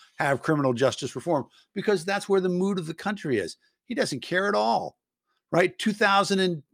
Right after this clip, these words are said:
eight, Barack Obama and Hillary Clinton both campaign on marriages between a man and a woman, right? A-, and then suddenly, as the country moves, they change their positions.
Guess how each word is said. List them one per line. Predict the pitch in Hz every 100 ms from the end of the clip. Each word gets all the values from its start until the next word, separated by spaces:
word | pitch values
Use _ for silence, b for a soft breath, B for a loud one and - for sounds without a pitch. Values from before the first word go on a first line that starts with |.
| _ -
eight, | 175 196 - _ _ _ _
Barack | 127 135 160
Obama | 196 143 143 156 160 170
and | 175 180 180
Hillary | 127 190 170 151
Clinton | 190 180 139 123 b b b
both | 147 170 -
campaign | 175 170 165 175 180 165
on | 139 127 123 123 117 _ _ _
marriages | 143 147 170 147 147
between | 147 131 175 170
a | 139
man | 135 151 165
and | 143
a |
woman, | 131 147 208 - - _ _ _ _ _ _ _ _ _ _
right? | 165 202 185 _ -
A-, | 165 165
and | 165
then | 165
suddenly, | 139 185 180 160 160
as | 143 104
the | 127 123
country | 160 170 160
moves, | 165 170 135
they | 139
change | 156 170 151
their | 170
positions. | 180 226 - 92 -